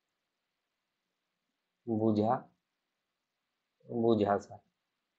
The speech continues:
लस्टर मतलब चमक होता है, चमक ही नहीं रहेगी तो वो शाइन ही नहीं करेगा, बुझा बुझा सा होगा। तो मतलब क्या होगा? बुझा बुझा है मतलब डल है,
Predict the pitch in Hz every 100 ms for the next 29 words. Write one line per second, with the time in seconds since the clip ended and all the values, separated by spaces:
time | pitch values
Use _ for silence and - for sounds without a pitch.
0 | - 117 131 - 165 151 147 127 139 131
1 | 131 123 123 123 135 160 180 165 160 151
2 | 147 151 147 139 127 127 123 120 139 165
3 | 160 147 139 135 117 113 131 131 131 127
4 | 131 120 117 120 - _ _ - 131 139
5 | 147 135 110 104 107 110 123 120 120 123
6 | 120 120 123 110 107 110 110 113